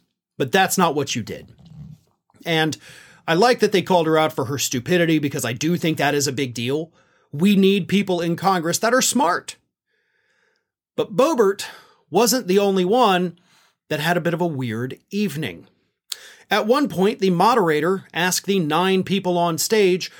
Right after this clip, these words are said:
"Raise your hand if you've ever been arrested." And at that point, six out of the nine people on stage had to raise their hands.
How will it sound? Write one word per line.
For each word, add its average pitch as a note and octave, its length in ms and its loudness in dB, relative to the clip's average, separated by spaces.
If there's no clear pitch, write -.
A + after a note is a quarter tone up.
"Raise A3+ 320 2
your A#3+ 120 2
hand A3+ 280 2
if A3 140 -2
you've G3 120 0
ever D#3 200 -2
been F3+ 120 -2
arrested." G3+ 600 0
And F#3 140 2
at G#3 100 2
that A3+ 220 0
point, A#3 340 0
six - 800 0
out A#3+ 180 2
of A3+ 140 2
the F#3+ 100 2
nine G#3 600 2
people B3+ 360 0
on A#3 220 0
stage D4 560 -2
had A#3+ 200 -2
to C#4 60 -6
raise C4+ 300 0
their D4+ 140 -2
hands. D#4 600 0